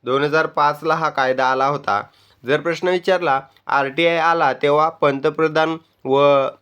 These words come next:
राष्ट्रपती कोण होते? तर बघा, पंतप्रधान होते मनमोहन सिंग, ठीक आहे, आणि राष्ट्रपती होते अब्दुल कलाम, ठीक आहे.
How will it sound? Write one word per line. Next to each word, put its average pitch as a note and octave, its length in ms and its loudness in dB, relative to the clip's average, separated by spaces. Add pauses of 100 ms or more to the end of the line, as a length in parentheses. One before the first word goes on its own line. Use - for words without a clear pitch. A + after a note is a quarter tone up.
राष्ट्रपती C#3 680 -2
कोण D#3+ 220 0
होते? B2 320 0
तर - 420 -10
बघा, D3 240 0
पंतप्रधान D3+ 760 0
होते D#3+ 260 2
मनमोहन C#3+ 540 0
सिंग, G#2 360 -6
ठीक - 360 -8
आहे, F3 120 0 (520)
आणि C#3+ 460 -4
राष्ट्रपती D3 760 -2
होते D#3 500 -2 (280)
अब्दुल B2 480 -2
कलाम, A2 480 -2
ठीक C#3 180 -4
आहे. E3+ 260 -6